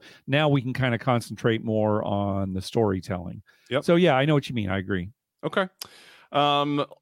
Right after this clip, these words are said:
Speaker 2: Luck episode five. Again, this is on H B O for those of you that,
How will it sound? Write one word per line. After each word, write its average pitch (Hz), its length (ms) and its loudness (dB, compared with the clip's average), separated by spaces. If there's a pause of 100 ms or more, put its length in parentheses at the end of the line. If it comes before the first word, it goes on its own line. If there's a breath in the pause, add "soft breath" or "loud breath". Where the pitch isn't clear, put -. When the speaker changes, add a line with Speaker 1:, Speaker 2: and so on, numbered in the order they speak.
(140)
Speaker 2:
Luck 170 440 0 (120)
episode 160 760 2 (100)
five. 202 840 0
Again, 147 200 -4
this 139 160 -2
is 135 100 -4
on 135 240 0
H 160 300 -2
B 147 220 2
O 151 180 4
for 151 100 -4
those 135 260 0
of 123 60 -10
you 127 200 -2
that, 117 240 2